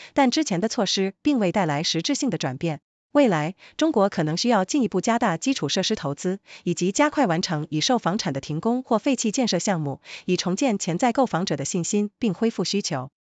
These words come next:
投资银行高盛指出，近期的政策标志着与以往零星放松政策的重大转变，为市场提供了相当规模的刺激。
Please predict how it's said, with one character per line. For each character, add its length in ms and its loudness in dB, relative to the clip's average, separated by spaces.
投 140 2
资 140 2
银 140 4
行 220 0
高 160 4
盛 160 2
指 120 -4
出， 300 -2
近 160 4
期 140 2
的 100 4
政 180 2
策 320 -2
标 180 4
志 140 -2
着 220 -2
与 120 -2
以 120 0
往 220 0
零 140 -2
星 180 -2
放 180 0
松 160 0
政 160 0
策 140 -4
的 120 -2
重 200 -2
大 140 0
转 200 -4
变， 240 -2
为 140 2
市 140 2
场 200 -2
提 140 -2
供 180 0
了 120 0
相 200 0
当 140 2
规 160 2
模 120 0
的 80 -2
刺 180 -4
激。 280 -6